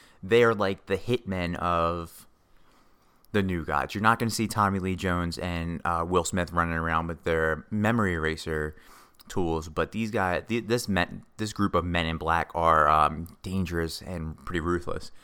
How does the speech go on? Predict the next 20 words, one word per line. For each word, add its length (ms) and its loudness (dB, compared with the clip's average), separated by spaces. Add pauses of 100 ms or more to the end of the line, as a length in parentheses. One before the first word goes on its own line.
(460)
And 180 2
then 140 2
you 180 2
have, 420 0
um, 600 2
the 120 0
Intangibles, 760 -2
which 160 -6
are 80 0
the 100 -4
new 220 -2
gods 480 0
of 280 0
the, 220 -2
the 80 -8
stock 320 0
mar-, 220 -4
modern 320 0
stock 340 -2
market, 500 -2